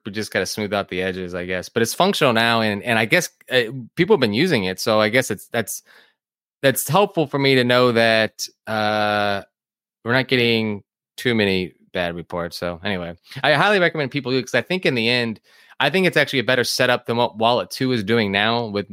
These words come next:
you know, no disrespect to the team that built that, but by having that separation, you get, you, you can get, like, the same exact feature set. It's just that you then have a ch-, flexibility of the scanning can be done on a different machine than, than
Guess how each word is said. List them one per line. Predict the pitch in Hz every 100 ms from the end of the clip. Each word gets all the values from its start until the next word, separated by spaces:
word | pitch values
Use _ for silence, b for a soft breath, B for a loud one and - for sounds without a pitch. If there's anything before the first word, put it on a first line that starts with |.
| -
you | 120
know, | 101
no | 98 110
disrespect | 104 107 - 92 113 107 -
to | 104
the | 95
team | - 117
that | 101 90
built | 123 117
that, | 95 90
but | 98
by | 104
having | 101 139 131
that | 110
separation, | - 120 107 113 117 - 101 92 _ _ _ _ _ _
you | - 110
get, | 104 123 117 - _
you, | 131 127 -
you | 151
can | 131 147
get, | 160
like, | 135 123
the |
same | 117 156 139
exact | 117 104 -
feature | 151 147 107
set. | - 104 95
It's | 113 104
just | 120
that | -
you | 107 110
then | 120
have | 117 117
a | 101
ch-, | - -
flexibility | - 135 - 107 120 120 113 104
of | 101 95
the | 98
scanning | - - 123 127 120 110
can | 110
be | 101
done | 98 104
on | 98
a | 95
different | 95 113 - 104
machine | 95 113 104 101 98
than, | 98 95 98 - _
than | - 98 95